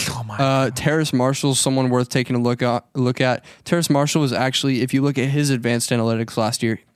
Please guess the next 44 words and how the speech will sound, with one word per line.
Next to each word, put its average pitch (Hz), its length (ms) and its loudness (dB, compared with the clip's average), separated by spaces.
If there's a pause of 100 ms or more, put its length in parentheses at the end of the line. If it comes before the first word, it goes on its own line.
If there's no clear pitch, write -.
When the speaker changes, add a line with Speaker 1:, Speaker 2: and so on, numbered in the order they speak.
(680)
Speaker 2:
I 151 100 2
mean, 147 120 2
I 151 80 2
get 151 180 -4
he 160 80 2
didn't 156 200 0
play 156 180 0
his 131 120 0
rookie 131 220 2
year 123 160 2
at 113 60 0
all, 123 180 2
but 123 120 -2
he 143 140 0
took 143 200 -2
a - 40 -6
huge - 380 -4
step - 300 -2
up. 107 340 -4
Um, 113 560 -2
Frank 135 260 0
Reich 123 220 0
knows 113 220 0
how 110 160 -2
to 110 120 -2
scheme 120 320 0
people. 120 380 0 (320)
He 131 100 -4
likes 131 260 0
the 135 100 0
big 120 200 0
bodies. 110 320 0
Terrace 135 240 0
Marshall, 135 260 0
six - 300 -2
two, 123 200 0
two 123 200 0
oh 110 60 0
five. 113 520 -2 (540)
Uh, 110 600 0
he 131 100 0
was 196 140 0
a 170 40 0
good, 135 580 0